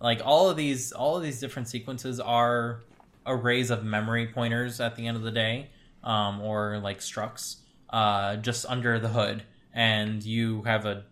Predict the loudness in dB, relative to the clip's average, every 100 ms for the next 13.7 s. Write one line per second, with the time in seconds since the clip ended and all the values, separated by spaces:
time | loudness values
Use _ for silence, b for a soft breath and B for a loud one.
0 | _ _ -10 -8 -8 -8 -6 -4 -2 -2
1 | -4 -4 0 2 2 0 -4 -8 -8 -8
2 | -8 -14 b b -10 -4 -2 -2 -2 0
3 | 0 0 -6 -6 -6 -6 -4 -4 -6 -10
4 | -12 -18 -20 _ -20 -18 -4 0 0 -2
5 | -8 -8 -6 -6 -6 -6 -6 -8 -10 -12
6 | -10 -10 -6 -2 -2 -4 -8 -12 -16 -16
7 | -14 -14 -12 -6 -4 -4 b b b b
8 | 0 2 2 -2 -10 _ 0 0 2 0
9 | 0 0 0 0 -2 -6 -4 -4 -6 -8
10 | -8 -8 -12 -20 _ -20 -10 -8 -8 -16
11 | -20 _ _ _ -6 -4 -2 0 0 2
12 | 2 2 0 -4 -4 -6 -6 -8 -8 -8
13 | -6 -4 -6 -6 -6 -4 -4